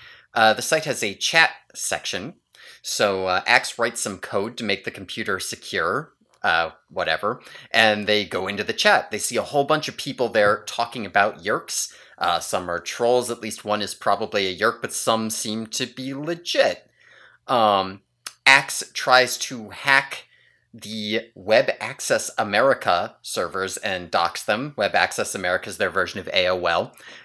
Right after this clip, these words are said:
Um, but he can't do it, so they decide they're gonna break into the W A A office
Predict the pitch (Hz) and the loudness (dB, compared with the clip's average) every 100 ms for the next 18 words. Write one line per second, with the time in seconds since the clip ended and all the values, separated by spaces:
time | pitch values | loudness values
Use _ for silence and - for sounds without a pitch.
0 | - - 117 104 104 107 - 117 110 104 | -8 -2 2 0 4 2 2 -6 -4 -6
1 | - 139 131 - 120 87 - 120 113 107 | -2 0 0 2 2 0 -2 -2 -2 -2
2 | - 110 117 113 104 - 117 117 - 123 | 2 2 4 0 -2 2 4 2 -2 -6
3 | 113 110 113 101 - 107 107 104 101 101 | -6 -6 -8 -6 0 0 0 -6 0 2
4 | 101 95 95 - 95 92 98 - | 4 4 2 2 0 0 -2 -4